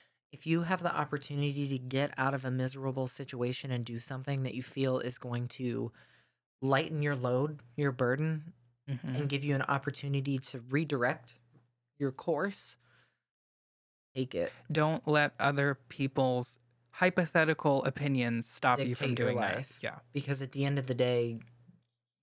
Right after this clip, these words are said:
Speaker 1: you're the one that's gonna need to be happy with your life one day.
Speaker 2: Yeah.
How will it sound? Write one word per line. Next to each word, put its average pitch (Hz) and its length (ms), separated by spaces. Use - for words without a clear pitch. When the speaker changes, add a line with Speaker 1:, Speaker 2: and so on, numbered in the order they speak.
Speaker 1:
you're 143 100
the 147 100
one 139 160
that's 135 160
gonna 135 220
need 127 180
to 120 60
be 120 80
happy 131 340
with 113 200
your 107 100
life 117 280
one 98 140
day. 95 300
Speaker 2:
Yeah. 127 260